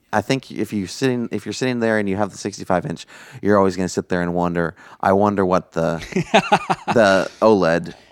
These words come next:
Speaker 1: television would look like."
Speaker 2: Yeah, so, like, the difference isn't just the size of these two and the price, obviously, like, there's a massive price difference, that sort of thing. But, like, the fifty-five inch, the, what you described to me, like,
Speaker 1: Yeah.
Speaker 2: whenever, whenever you presented me with, like, the quandary,
Speaker 1: Yeah.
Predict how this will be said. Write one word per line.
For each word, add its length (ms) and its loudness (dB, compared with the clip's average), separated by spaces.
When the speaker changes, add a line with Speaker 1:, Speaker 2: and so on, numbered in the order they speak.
Speaker 1:
television 500 0
would 100 -4
look 220 -6
like." 260 -6
Speaker 2:
Yeah, 220 4
so, 160 2
like, 160 4
the 140 4
difference 380 -2
isn't 360 2
just 300 0
the 80 0
size 380 4
of 60 0
these 160 0
two 200 2
and 100 0
the 60 -2
price, 360 0
obviously, 460 -2
like, 140 -2
there's 180 -6
a 40 -4
massive 360 -2
price 240 -4
difference, 360 -8
that 200 -6
sort 160 -4
of 60 -6
thing. 140 -6
But, 300 2
like, 280 0
the 80 0
fifty-five 560 4
inch, 320 2
the, 140 0
what 160 2
you 180 4
described 540 2
to 80 0
me, 240 -8
like, 140 -2
Speaker 1:
Yeah. 80 4
Speaker 2:
whenever, 380 2
whenever 360 2
you 140 0
presented 360 2
me 120 4
with, 220 2
like, 140 0
the 80 0
quandary, 720 0
Speaker 1:
Yeah. 220 2